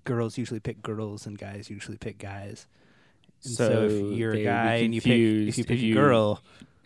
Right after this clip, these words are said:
Speaker 2: Gotcha.
Speaker 1: they
Speaker 2: Then
Speaker 1: have no
Speaker 2: they
Speaker 1: idea.
Speaker 2: Unless you, like,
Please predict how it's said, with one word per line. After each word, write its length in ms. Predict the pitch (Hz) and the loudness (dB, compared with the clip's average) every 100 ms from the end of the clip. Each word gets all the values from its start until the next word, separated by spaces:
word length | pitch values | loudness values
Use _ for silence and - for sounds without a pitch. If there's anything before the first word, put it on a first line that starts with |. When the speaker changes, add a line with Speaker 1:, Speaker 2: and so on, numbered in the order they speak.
| _ | _
Speaker 2:
Gotcha. 540 | - 120 113 - 98 113 _ _ - | -14 -10 -8 -4 -6 -6 _ _ -6
Speaker 1:
they 140 | 113 | -2
Speaker 2:
Then 160 | 113 110 | 0 2
Speaker 1:
have 80 | |
no 120 | 107 107 | 2 0
Speaker 2:
they 60 | |
Speaker 1:
idea. 380 | 101 113 101 104 - - | 0 -2 -2 -6 -8 0
Speaker 2:
Unless 360 | 131 135 - | 4 4 4
you, 160 | 123 110 | 4 4
like, 260 | 107 - | 2 -4